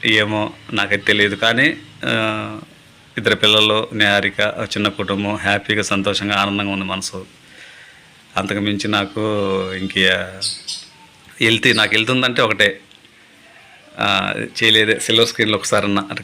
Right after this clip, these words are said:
కన-, కనపడాలి, చేయాలి, మనకున్న టాలెంట్ అనేది నిరూపించుకోవాలి అనేది ఉంది. చూద్దాం, మనం అన్నీ అనుకుంటాం, వాటి కోసం వెళ్తూ ఉండే లోపల జీవితం అంతా అయిపోతుంది.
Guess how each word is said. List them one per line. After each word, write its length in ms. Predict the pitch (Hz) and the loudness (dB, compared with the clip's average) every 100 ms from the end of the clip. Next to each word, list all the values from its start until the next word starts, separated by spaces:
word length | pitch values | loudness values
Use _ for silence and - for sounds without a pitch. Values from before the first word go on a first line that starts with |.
| - | -6
కన-, 320 | 98 98 - | -6 -6 -6
కనపడాలి, 500 | 101 101 101 104 104 - 104 | -4 -2 2 2 0 -2 2
చేయాలి, 340 | 107 107 110 | 4 4 2
మనకున్న 540 | 113 110 107 113 117 117 - _ _ 113 | 0 0 0 0 0 -2 -8 _ _ 0
టాలెంట్ 300 | 110 110 110 | 0 0 0
అనేది 340 | 107 104 156 | 0 0 -4
నిరూపించుకోవాలి 960 | 190 - 113 107 110 - 110 104 104 - - | -6 0 0 2 -2 -2 0 2 0 -4 -4
అనేది 260 | 117 110 110 | 0 2 2
ఉంది. 380 | 107 107 117 175 - - - - - - - - 147 | 0 2 0 -2 -12 -18 -16 -16 -18 -20 -18 -2 0
చూద్దాం, 260 | 139 151 - - - - - - | 2 2 0 -14 -20 -20 -18 -6
మనం 300 | 117 101 98 | -2 0 0
అన్నీ 220 | 98 120 | 2 2
అనుకుంటాం, 540 | 123 131 135 131 101 - - - - - _ _ | 2 2 2 2 0 -6 -14 -18 -20 -20 _ _
వాటి 160 | 101 95 | -2 2
కోసం 380 | 113 123 151 143 | 4 4 6 4
వెళ్తూ 300 | 131 135 147 | 4 6 6
ఉండే 160 | 147 | 6
లోపల 200 | 143 151 | 4 2
జీవితం 320 | 147 135 139 143 | 2 2 4 4
అంతా 240 | 143 143 | 4 4
అయిపోతుంది. 1120 | 123 113 107 - - - - - - - 175 | 4 4 2 0 -4 -4 -4 -2 -4 -2 -4